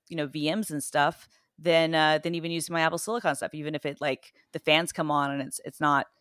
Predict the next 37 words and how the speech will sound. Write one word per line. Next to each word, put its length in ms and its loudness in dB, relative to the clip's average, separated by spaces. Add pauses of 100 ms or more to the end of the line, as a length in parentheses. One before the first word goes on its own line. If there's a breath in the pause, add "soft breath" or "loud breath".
(200)
silent. 480 2 (280 soft breath)
So 540 4 (440 soft breath)
what, 320 8
but 120 4
what's 240 4
annoying 520 0
is 220 -4
that 260 0 (200)
even 180 -4
though 80 0
it 100 4
has 180 -2
a 40 -10
secure 300 -2
enclave, 520 0 (720)
um, 600 8
you 100 -14
can't 280 -6
use 420 -4
the 100 -8
Touch 240 -4
I 80 0
D 120 -10
keyboard 360 -2
with 140 -4
it, 120 -2 (640 soft breath)
which 280 0
is, 160 -2 (100)
which 220 0
is 120 -2
completely 440 -2
an 80 0
arbitrary 840 2
Apple 280 4
decision. 480 -8
They 180 0 (140)
absolutely 880 0